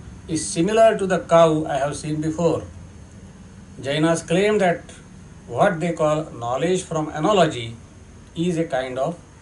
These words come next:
recognition. So hundreds of examples can be cited. Today's morning tea was stronger than yesterday's. You look smarter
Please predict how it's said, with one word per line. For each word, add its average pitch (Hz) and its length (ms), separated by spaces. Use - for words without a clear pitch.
recognition. 123 540
So 214 180
hundreds 196 380
of 233 140
examples 196 580
can 156 280
be - 160
cited. 107 580
Today's 233 280
morning 202 520
tea 214 220
was 208 180
stronger 175 420
than 180 260
yesterday's. 139 800
You 180 220
look 190 220
smarter 160 500